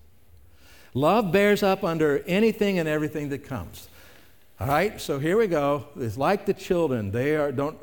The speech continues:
have much to offer, but they're a lot of work. Here's the needy person who's causing us problems. He's messing with our plans. He's inconvenient.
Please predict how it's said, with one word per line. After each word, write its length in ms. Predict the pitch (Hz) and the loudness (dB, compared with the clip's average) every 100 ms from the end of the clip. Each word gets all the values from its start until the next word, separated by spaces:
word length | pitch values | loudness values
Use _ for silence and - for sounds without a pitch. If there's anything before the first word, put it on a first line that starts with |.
| - | -6
have 240 | 127 131 | -4 -2
much 200 | 147 147 | -2 -4
to 60 | 180 | -2
offer, 280 | 139 139 139 | -2 -2 -2
but 200 | 117 113 | -4 -2
they're 220 | 123 139 | -2 -2
a 80 | 139 | -2
lot 240 | 127 123 | -2 -2
of 60 | 123 | -2
work. 340 | 113 85 87 | -4 -4 -6
Here's 300 | 170 196 196 | -2 0 0
the 100 | 196 | -2
needy 340 | 160 156 151 | -2 -2 -2
person 440 | 139 127 113 - 107 | -2 -2 -2 -4 -6
who's 180 | 117 - | -6 -4
causing 460 | 139 143 151 151 | -2 -2 -2 -2
us 100 | 135 | -4
problems. 540 | - - 131 131 120 98 | -4 -2 0 0 -2 -6
He's 160 | 101 | -6
messing 380 | 107 131 143 151 | -2 -2 -2 -6
with 100 | 139 | -4
our 100 | 135 | -4
plans. 460 | 120 151 139 131 120 | -6 -6 -2 -2 -2
He's 160 | 113 | -2
inconvenient. 1080 | 180 214 202 165 123 185 226 214 165 131 95 | 0 -2 -2 -4 2 4 4 2 0 -2 -4